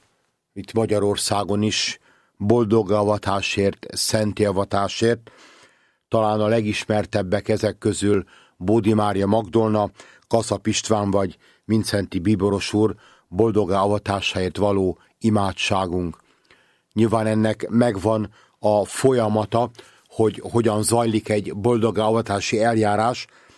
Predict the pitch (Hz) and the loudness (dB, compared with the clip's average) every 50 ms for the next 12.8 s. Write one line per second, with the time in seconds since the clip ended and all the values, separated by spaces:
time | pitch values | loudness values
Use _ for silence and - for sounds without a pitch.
0 | - - - - _ _ - - 104 - 123 117 113 113 113 107 - - 135 139 | -20 -20 -20 -20 _ _ -10 -6 -2 0 0 2 2 2 0 0 0 2 2 4
1 | 123 120 107 110 110 98 - 123 123 120 - - 113 110 110 110 107 101 - _ | 4 2 2 -2 -2 -2 0 0 0 0 0 -2 -2 0 2 2 0 0 -4 _
2 | _ _ _ _ _ - 101 113 139 139 120 - - - 120 117 113 117 117 120 | _ _ _ _ _ -6 0 2 2 2 2 0 -2 0 0 0 0 2 0 0
3 | 113 104 - 117 117 117 120 117 117 127 117 - - - - - - - - - | 0 0 0 2 2 4 4 4 2 2 -2 -4 -8 -12 -20 -20 -20 -20 -12 -4
4 | - 117 117 113 113 104 110 - 117 113 113 110 104 - _ _ - - - _ | -2 0 2 2 0 0 0 2 2 2 2 2 0 -4 _ _ -20 -20 -20 _
5 | _ _ - 113 110 104 101 98 98 101 90 - _ _ _ _ _ _ _ _ | _ _ -2 2 2 4 4 4 2 0 -2 -4 _ _ _ _ _ _ _ _
6 | _ _ _ _ _ _ _ _ - 98 98 92 - - - 127 123 127 123 117 | _ _ _ _ _ _ _ _ -18 -16 -14 -10 -6 -2 0 2 2 2 0 0
7 | - 117 110 107 110 - 107 104 101 - - 123 120 113 117 110 104 - 113 101 | 2 2 2 2 0 0 -2 -2 -2 0 2 2 4 4 2 2 0 -2 -4 -2
8 | - 123 123 - 120 120 107 - - - 110 104 110 107 101 104 104 104 104 98 | 0 0 2 2 2 0 0 -2 -2 0 2 2 2 2 2 0 0 -2 -4 -4
9 | - - _ _ _ _ _ _ - - 117 123 120 - - 113 101 - - 113 | -6 -10 _ _ _ _ _ _ -2 0 0 0 0 0 -2 -2 -2 -2 -4 -4
10 | 107 - - 120 127 120 - _ _ _ _ _ _ _ _ _ _ _ _ - | -2 0 2 2 2 0 -2 _ _ _ _ _ _ _ _ _ _ _ _ 0
11 | 113 117 117 113 110 110 107 98 107 104 101 - - - - - - 127 120 120 | 2 2 2 2 2 2 2 2 2 2 2 0 -2 -4 -6 -2 0 0 2 2
12 | 113 113 117 113 - 117 110 110 110 104 113 123 123 - - | 2 0 0 0 0 0 0 0 0 0 0 0 0 -2 -4